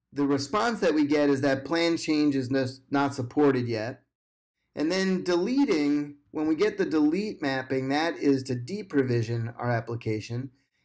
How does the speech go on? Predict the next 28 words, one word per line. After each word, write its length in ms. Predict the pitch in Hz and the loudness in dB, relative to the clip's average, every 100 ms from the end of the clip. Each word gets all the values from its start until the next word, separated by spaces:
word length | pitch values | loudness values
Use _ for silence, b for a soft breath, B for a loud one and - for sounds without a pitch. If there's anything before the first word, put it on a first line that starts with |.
| - | -8
And 540 | 135 135 135 135 - | -4 0 0 -2 -4
all 200 | - 220 | -2 2
it's 160 | 220 196 | 2 2
doing 240 | 208 196 | 2 2
right 220 | 180 165 151 | 4 2 0
now 320 | 156 160 156 | 0 0 2
is 160 | 139 | 2
saying 300 | - 143 143 | 2 2 4
that 220 | 139 127 - | 0 -2 -6
delete 400 | 127 135 151 - | 0 4 4 4
isn't 300 | 131 123 123 | 0 -2 -4
supported 560 | 123 120 123 117 101 | -6 -4 -2 0 -2
yet. 240 | 92 - - _ _ _ _ _ _ _ _ _ _ _ _ _ - | -8 -18 -20 _ _ _ _ _ _ _ _ _ _ _ _ _ -6
What 180 | 143 | -2
it 80 | 151 | 0
is 240 | 196 311 226 | 0 -2 0
doing 580 | 160 147 139 143 147 - | 2 4 4 2 0 0
is, 360 | 147 147 143 - | 2 4 4 2
first 280 | 214 240 | 0 0
of 80 | 190 | 2
all, 200 | 165 151 | 4 4
it's 140 | 147 135 | 2 0
logging 960 | 131 139 165 202 165 139 135 135 147 - _ - | 0 2 2 0 2 0 0 -4 -6 -10 _ 0
the 300 | 143 - 175 | 2 2 0
incoming 760 | 214 185 170 160 151 156 151 - | -2 -2 -2 0 0 0 -2 -6
request 840 | 135 131 - 151 135 113 127 - _ _ _ | -4 -4 -2 0 0 -2 -8 -14 _ _ _
from 260 | - 151 139 | -8 -4 0
Heroku. 760 | 135 151 160 131 117 117 123 | 2 4 2 0 -4 -4 -8